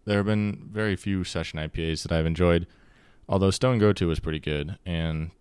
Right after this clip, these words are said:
due to that fact, nobody bought it and it has since been discontinued. So Greg Cook, if you're listening, which obviously he is, can you please bring back Go-To?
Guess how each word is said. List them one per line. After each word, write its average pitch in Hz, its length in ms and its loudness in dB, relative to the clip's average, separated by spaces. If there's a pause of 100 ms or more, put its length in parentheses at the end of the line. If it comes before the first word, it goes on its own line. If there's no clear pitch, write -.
(120)
due 107 120 4
to 92 80 6
that 101 220 4
fact, 85 400 -2
nobody 90 320 0
bought 87 260 4
it 80 120 0
and 82 100 -2
it 80 60 0
has 80 100 -4
since 76 240 -6
been 78 140 -4
discontinued. 80 680 -4 (340)
So 80 260 -2
Greg 92 280 2
Cook, 92 220 0
if 92 120 -4
you're 90 100 0
listening, 92 480 -2
which - 200 -10 (200)
obviously 78 480 -6
he 73 140 -10
is, 73 280 -8 (640)
can 92 140 0
you 90 120 2
please 90 280 0
bring 87 240 -4
back 80 240 -2
Go-To? 90 540 -2